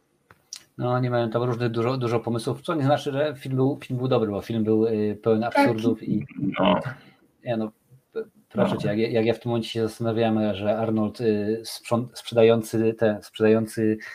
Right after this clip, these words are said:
Speaker 1: zasłony, w ogóle sam, sam, sam pomysł, Linda Hamilton, która dostaje S M S-a, że ma, ma się pojawić internet w tym miejscu, pojawia się sto, sto kilometrów dalej, bo oni tą autostradą na, na, naparzają i tak dalej.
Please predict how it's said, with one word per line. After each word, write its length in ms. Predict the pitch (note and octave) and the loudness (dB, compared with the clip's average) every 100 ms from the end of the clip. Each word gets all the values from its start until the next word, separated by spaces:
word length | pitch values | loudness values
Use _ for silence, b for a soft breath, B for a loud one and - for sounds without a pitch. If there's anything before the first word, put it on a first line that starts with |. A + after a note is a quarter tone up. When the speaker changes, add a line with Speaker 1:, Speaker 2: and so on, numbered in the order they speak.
| B G#2+ | B 4
Speaker 1:
zasłony, 720 | A#2+ A#2+ - B2+ B2 A2+ G#2 B B B _ - | 6 6 4 4 4 2 -2 B B B _ -4
w 40 | |
ogóle 220 | A#2 A#2+ A#2 A2+ | 0 2 6 6
sam, 280 | - B2+ B2+ | 4 0 4
sam, 260 | B2+ A#2+ A2+ | 4 4 2
sam 220 | C3+ A#2+ - | 4 4 6
pomysł, 480 | C3 B2 A2 A#2+ | 6 6 0 2
Linda 280 | A2+ B2+ B2+ | 2 4 4
Hamilton, 480 | A2+ B2+ A#2 A#2 A2+ | 6 4 2 0 -2
która 200 | - A#2 | 0 0
dostaje 260 | A2 A#2 A2+ | 2 4 4
S 120 | B2 | 2
M 100 | B2+ | 0
S-a, 160 | B2 A2 | 0 0
że 100 | A#2+ | 2
ma, 260 | A#2+ B2+ | 2 2
ma 120 | C3 | 2
się 80 | B2 | 0
pojawić 200 | B2 B2 | 0 0
internet 280 | B2+ B2+ B2+ | 0 -2 -2
w 80 | A#2 | -2
tym 100 | B2+ | 2
miejscu, 380 | C3+ C3+ A2+ B B B - | 2 2 -4 B B B -2
pojawia 300 | B2 B2+ B2+ | 2 4 2
się 360 | C3 A#2+ B2+ B2+ | 2 2 0 -4
sto, 280 | - C3+ C3 | -2 -2 -2
sto 220 | - C#3+ | 2 2
kilometrów 360 | C3+ C3+ C3 C3 | 2 0 0 4
dalej, 220 | C3+ B2 | 4 4
bo 80 | A#2 | 2
oni 80 | A2+ | 0
tą 120 | C3 | 0
autostradą 380 | C3+ C3+ C3 A#2+ | -2 -2 -2 0
na, 180 | B2 B2 | -2 0
na, 180 | B2+ | 0
naparzają 600 | B2 A#2+ B2 A2+ C3 B2 | 2 0 2 2 2 2
i 60 | B2 | -4
tak 100 | A#2+ | 0
dalej. 220 | A#2+ A2+ | 0 0